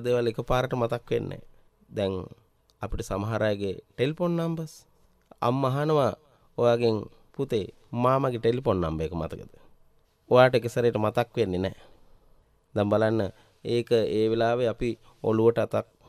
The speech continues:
තියලා පොඩි තට්ටුවක් දාලා බලනවා ඒ වෙලාවේ මතක් කරගන්න හරියන්නේ නැහැ. අපි නිදහසේ ඉන්න වෙලාවක එක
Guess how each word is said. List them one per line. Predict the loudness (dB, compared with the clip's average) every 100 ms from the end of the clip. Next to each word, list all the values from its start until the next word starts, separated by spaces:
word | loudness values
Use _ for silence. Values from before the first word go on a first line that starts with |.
| -20 _
තියලා | -4 -2 0
පොඩි | -2 -2
තට්ටුවක් | -2 -2 2 2 2
දාලා | 2 2 -2 -8 _ 0
බලනවා | 4 4 4 2 0 -6 -20 _ _ -10
ඒ | -6 0 2
වෙලාවේ | 2 0
මතක් | -2 -8 -6
කරගන්න | -4 -2 -4
හරියන්නේ | -4 -2 0 0 -2
නැහැ. | -6 -12 -20 -18 -18 -18 -20 -20 _ _ _ _ _ _ _ -4
අපි | 0 0 0 -4 -6
නිදහසේ | 0 2 4 4 4 2 2
ඉන්න | 4
වෙලාවක | 4 6 4 4 0 -8 -12 -18 -12 -6
එක | -2